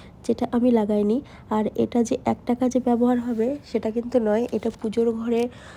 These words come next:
আহ, ঠাকুরের আসন হিসেবে ব্যবহার হতে পারে, বা নিজেদের বাড়ির আসন হিসেবেও ব্যবহার হতে পারে, বা পাপোশ হিসেবেই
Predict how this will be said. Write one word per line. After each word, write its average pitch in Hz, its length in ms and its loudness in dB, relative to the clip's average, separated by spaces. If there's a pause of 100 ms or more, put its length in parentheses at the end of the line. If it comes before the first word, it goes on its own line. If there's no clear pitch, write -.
(240)
আহ, 214 420 -2 (680)
ঠাকুরের 226 400 0
আসন 220 260 -2
হিসেবে 226 300 0
ব্যবহার 226 320 0
হতে 233 180 0
পারে, 220 240 -2 (220)
বা 226 220 0
নিজেদের 220 420 0
বাড়ির 220 380 0 (440)
আসন 226 360 0
হিসেবেও 247 340 2
ব্যবহার 226 340 0
হতে 240 200 -2
পারে, 220 220 0 (440)
বা 233 140 4 (280)
পাপোশ 247 380 4
হিসেবেই 240 420 0